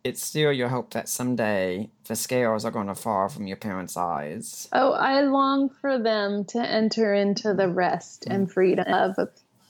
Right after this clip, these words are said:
Speaker 2: Jesus, <laughs> the biblical God. I just, they
Speaker 1: Mm.
Speaker 2: work so hard to be worthy, and they don't have to. Like, Jesus
Speaker 1: Mm.
Speaker 2: has done it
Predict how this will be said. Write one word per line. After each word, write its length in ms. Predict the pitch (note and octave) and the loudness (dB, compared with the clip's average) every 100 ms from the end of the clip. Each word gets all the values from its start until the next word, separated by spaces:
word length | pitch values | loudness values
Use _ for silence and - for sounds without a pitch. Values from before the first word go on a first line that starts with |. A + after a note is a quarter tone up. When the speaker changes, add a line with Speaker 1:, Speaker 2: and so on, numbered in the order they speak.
| - | 0
Speaker 2:
Jesus, 320 | F#3+ F#3+ F3+ | 4 4 4
<laughs> 320 | A3+ B3 G#3+ | 2 2 4
the 80 | C4 | 4
biblical 560 | B3+ A#3 A#3+ B3 A#3 G#3 | 4 6 4 4 2 4
God. 560 | F3+ F3+ F3+ F3+ F#3 E3+ _ _ _ _ _ _ _ _ _ - | 4 4 4 2 -2 -8 _ _ _ _ _ _ _ _ _ 0
I 200 | C4 A#3 | 2 4
just, 460 | A#3+ B3+ - - A3 | 2 2 -2 -6 2
they 160 | C4+ | 4
Speaker 1:
Mm. 100 | C#4+ | 4
Speaker 2:
work 300 | B3 A#3 A3+ | 4 4 2
so 400 | - - A3 A3+ | -4 0 4 4
hard 680 | A3 A3 G3+ G#3 G#3 G#3+ G#3 - _ - | 2 0 2 2 2 0 -4 -12 _ -8
to 140 | B3 | -4
be 180 | A3 A#3 | 2 4
worthy, 640 | A3 G#3+ G#3+ G3 F3 B3 G3+ C4+ | 4 4 4 2 2 -2 -2 -6
and 220 | - B3 B3 | 0 4 6
they 160 | B3+ | 4
don't 340 | A#3 B3+ B3 - _ _ _ - | 4 2 -2 -6 _ _ _ -12
have 460 | F#3+ G#3+ A#3+ G#3+ - | -8 -2 0 0 -4
to. 460 | - - - - - D#4+ | 0 2 2 -2 -6 -6
Like, 300 | C4+ B3+ A3 | 0 2 2
Jesus 420 | - B3+ B3 C4+ F3+ | 2 2 4 2 2
Speaker 1:
Mm. 220 | C#3 C#3 - _ | -2 -2 -8 _
Speaker 2:
has 180 | B3+ G#3 G3 | -2 -2 0
done 260 | A#3 A#3+ A#3+ | 2 4 4
it 340 | G#3 - - | 2 -2 -6